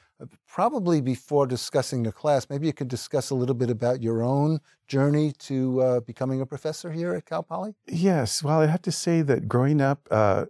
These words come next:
Speaker 2: near the border in San Diego as a child and having what I would call, uh, very, very traumatic experiences as a U S citizen with the Border Patrol. Um, the issue of education and immigration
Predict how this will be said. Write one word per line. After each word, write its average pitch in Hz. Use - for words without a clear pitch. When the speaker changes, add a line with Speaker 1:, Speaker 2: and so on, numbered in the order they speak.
Speaker 2:
near 135
the 143
border 107
in 117
San 110
Diego 98
as 95
a 107
child 113
and 113
having 127
what 110
I 120
would 139
call, 127
uh, 110
very, 127
very 135
traumatic 135
experiences 104
as 107
a 104
U 123
S 110
citizen 113
with 151
the 139
Border 139
Patrol. -
Um, 101
the 127
issue 127
of 104
education 117
and 107
immigration 110